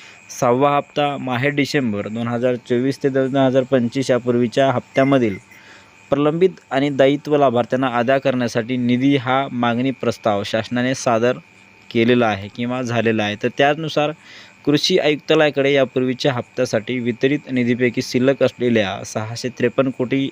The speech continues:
निधी हा व्यतिरिक्त रक्कम सोळाशे बेचाळीस कोटी इतका निधी वितरित करण्याची विनंती ही कृषी आयुक्तालयाकडून प्राप्त झालेली आहे. तर मित्रांनो, जो काही हा हप्ता प्रलंबित राहिला असेल, काही जणांना, काही शेतकऱ्यांना हप्ता मिळाला नसेल दुसरा किंवा तिसरा,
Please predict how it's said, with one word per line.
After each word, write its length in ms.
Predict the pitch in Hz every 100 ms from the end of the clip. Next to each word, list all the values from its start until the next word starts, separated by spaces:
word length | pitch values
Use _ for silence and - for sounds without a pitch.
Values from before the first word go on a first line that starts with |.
| - - - -
निधी 480 | 113 120 120 139 110
हा 140 | 107
व्यतिरिक्त 540 | 113 117 - 139 127 143
रक्कम 420 | 131 - 139 143 - - - - - - -
सोळाशे 420 | 135 135 - 156
बेचाळीस 640 | 135 113 131 - 160 156
कोटी 220 | - 131
इतका 360 | 127 - - 139 147 -
निधी 260 | 120 120
वितरित 320 | 120 117 139 123
करण्याची 360 | 127 120 117 131
विनंती 460 | 120 135 151 - 123
ही 180 | 131 143
कृषी 400 | - 120 - 139
आयुक्तालयाकडून 680 | 117 104 113 113 120 147
प्राप्त 400 | 170 - 110 - 101
झालेली 380 | 104 101 101 95
आहे. 160 | 92 110
तर 100 | 117
मित्रांनो, 580 | 117 127 139 143 156 160 165 - - _ 110
जो 140 | 123
काही 200 | - 156
हा 200 | 143 147
हप्ता 260 | 123 - 143
प्रलंबित 480 | - 139 139 139
राहिला 300 | 135 117 127
असेल, 300 | 117 - 104
काही 220 | 104 123 120
जणांना, 420 | 123 127 127 131
काही 200 | 127 131
शेतकऱ्यांना 560 | - 110 - 127 127 131
हप्ता 340 | 123 - 131
मिळाला 440 | 123 117 123 131
नसेल 260 | 127 - 127
दुसरा 360 | 117 - 123 120
किंवा 300 | 123 120 120 120
तिसरा, 360 | 110 117 98